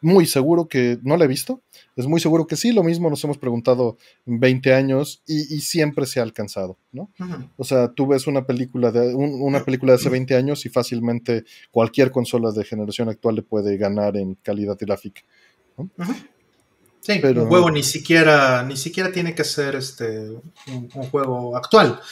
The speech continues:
Speaker 2: O sea, ve el intro, por ejemplo, de, de Metal Gear Solid five, ¿no? O V.
Speaker 1: Mm.
Speaker 2: El, no Ground Zeroes, ¿no? Sino el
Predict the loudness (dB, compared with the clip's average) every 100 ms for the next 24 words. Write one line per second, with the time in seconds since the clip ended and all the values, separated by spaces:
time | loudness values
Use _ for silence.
0 | -20 -20 _ -2 0 4 4 4 2 0
1 | -2 -2 -4 -4 -8 -6 -8 -6 -6 -8
2 | -10 -12 -14 -16 -20 _ _ _ _ _
3 | _ -8 -6 -4 -2 -2 -2 -4 -4 -2
4 | -2 -4 _ _ _ _ -4 -4 -4 -10
5 | -14 -12 -14 -10 -12 -12 -20 _ _ _
6 | _ _ -10 -10 -14 _ -12 -8 -8 -8
7 | -12 -12 -6 2 4 6 4 2 2 2
8 | -2 -6 -6 -6 -8 -8 -14